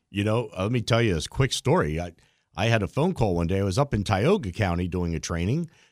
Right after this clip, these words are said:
and my text went off, and I look at my phone during the break, and it's my brother, who's also a retired officer, and he, he says to me, "Give me a call. There's nothing really wrong, but I wanna talk to you about Dad." Well, <laughs> you know, that puts me in a panic.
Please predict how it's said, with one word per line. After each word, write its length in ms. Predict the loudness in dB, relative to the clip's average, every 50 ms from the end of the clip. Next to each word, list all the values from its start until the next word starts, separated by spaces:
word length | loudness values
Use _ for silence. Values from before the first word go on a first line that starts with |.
| _ _
and 300 | -6 -4 -2 0 0 0
my 200 | 0 0 -2 -2
text 400 | -4 -2 -2 -2 -2 -2 -6 -8
went 220 | -6 -4 -2 0 0
off, 240 | 0 0 -2 -2
and 80 | -2 -4
I 40 | -2
look 180 | 0 0 0
at 80 | -2 -2
my 120 | -4 -6
phone 320 | -6 -4 -4 -2 -2 0 -2
during 220 | -2 -2 -4 -4
the 80 | -4 -4
break, 400 | -4 -2 -2 0 -2 -2 -4 -6
and 120 | -6 -6
it's 140 | -6 -6 -4
my 140 | -2 -2 -2
brother, 520 | -2 -2 -2 0 0 0 0 -2 -2 -2
who's 200 | -2 -2 -2 -2
also 240 | -2 -4 -2 -4 -4
a 60 | -4
retired 460 | -4 -4 -6 -4 -4 -4 -4 -4 -6
officer, 380 | -6 -8 -8 -8 -8 -6 -4 -4
and 80 | -2 -2
he, 140 | -4 -4 -6 -12 -20 _ _ _ _ _ _ _
he 100 | -6 -4
says 220 | -2 0 -2 -2 0
to 60 | -2
me, 100 | -2 -2
"Give 160 | -2 -4 -2
me 80 | -2 -2
a 60 | -2
call. 520 | 0 0 0 2 2 2 0 -2 -4 -6 -4
There's 200 | -4 -4 -2 0
nothing 260 | -2 -2 -2 0 0
really 260 | 2 4 4 4 4 4
wrong, 360 | 4 2 2 2 2 0 0
but 80 | -2 -2
I 40 | -2
wanna 180 | -2 -2 -4
talk 260 | 0 0 0 0 2 0
to 60 | -2
you 60 | -2
about 400 | -2 -2 -2 -4 -6 -8 -10 -6
Dad." 440 | -4 -2 -2 -2 -2 -4 -6 -8 -8
Well, 300 | -8 -8 -6 -8 -8 -10
<laughs> 20 |
you 80 | -12 -8 -6
know, 60 | -4
that 260 | -2 -2 -2 -2 -4 -6
puts 200 | -6 -6 -4 0
me 140 | 0 0
in 60 | 2 0
a 60 | -2
panic. 460 | -2 -2 -2 -2 -2 -4 -6 -8 _